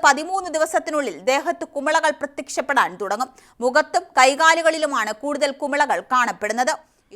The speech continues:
ഇതിനു പുറമെ കൈപ്പത്തി, ജനേന്ദ്രിയം, കോർണിയ എന്നീ ശരീരഭാഗങ്ങളിലും ഇവ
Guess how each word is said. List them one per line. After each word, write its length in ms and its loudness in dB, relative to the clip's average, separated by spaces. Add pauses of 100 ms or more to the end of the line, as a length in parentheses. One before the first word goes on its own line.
(180)
ഇതിനു 280 -2
പുറമെ 460 2 (180)
കൈപ്പത്തി, 680 2
ജനേന്ദ്രിയം, 680 0 (120)
കോർണിയ 580 4
എന്നീ 240 -4
ശരീരഭാഗങ്ങളിലും 1120 2
ഇവ 140 -4